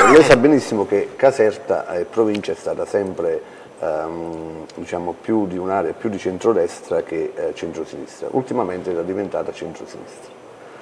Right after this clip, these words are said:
Ehm, in questo, su questo territorio, diciamo, eh, qualche errore è stato fatto. Ehm,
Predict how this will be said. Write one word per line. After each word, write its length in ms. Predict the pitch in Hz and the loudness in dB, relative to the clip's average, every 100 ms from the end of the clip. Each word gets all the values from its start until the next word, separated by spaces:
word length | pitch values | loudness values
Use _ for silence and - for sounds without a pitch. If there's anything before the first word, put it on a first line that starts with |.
| - - - | -20 -20 -10
Ehm, 920 | - 90 85 85 85 85 85 82 82 80 78 - - - - - - - - - | -4 -2 -2 -4 -8 -10 -10 -10 -10 -10 -12 -14 -18 -20 -20 -20 -20 -20 -20 -4
in 140 | 120 | 2
questo, 240 | 147 - | 4 2
su 100 | 117 | -2
questo 280 | - 160 - | 2 2 4
territorio, 760 | 101 113 139 104 95 95 95 - | 4 4 4 6 6 6 2 2
diciamo, 500 | 95 101 101 87 85 - | -4 2 2 2 -4 -6
eh, 300 | 90 82 - | -6 -6 -2
qualche 220 | - 101 117 | 2 4 4
errore 180 | 95 | 2
è 20 | 85 | 0
stato 200 | 82 78 | -4 -6
fatto. 480 | - 69 - - - - - - - - - - | -6 -8 -10 -14 -14 -16 -20 -20 -20 -20 -20 -10
Ehm, 1120 | - 85 78 73 71 - - - - - - | -4 -2 -2 -2 -4 -6 -6 -6 -8 -10 -12